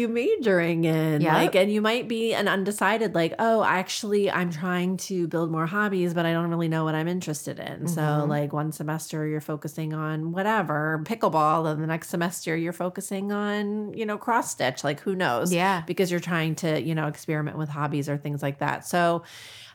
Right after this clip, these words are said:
Speaker 1: I also, um, think about it because in college too, you're taking these classes,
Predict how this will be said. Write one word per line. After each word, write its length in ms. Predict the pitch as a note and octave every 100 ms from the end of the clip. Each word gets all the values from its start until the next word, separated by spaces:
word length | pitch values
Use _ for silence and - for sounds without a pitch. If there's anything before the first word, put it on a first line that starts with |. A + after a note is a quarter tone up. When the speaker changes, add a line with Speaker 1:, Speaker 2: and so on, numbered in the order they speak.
| -
Speaker 1:
I 120 | G#3
also, 840 | - A3 C#4+ - D#4+ D4+ C4 G#3+ - _ _ -
um, 580 | F3+ E3 D#3 D3 C3+ - _ _
think 280 | - A3+ A#3
about 240 | G#3+ F#3+
it 80 | E3+
because 200 | F#3 G3
in 140 | F#3 F3
college 640 | - B3 D4+ A#3 - -
too, 560 | - D4+ D4+ G3+ F3+ -
you're 160 | F#3+
taking 420 | F#3+ D4 F#4+ C#4 F#3+
these 180 | E3
classes, 800 | E3 A3 A#3 C#4 C4+ F3 C3 C#3+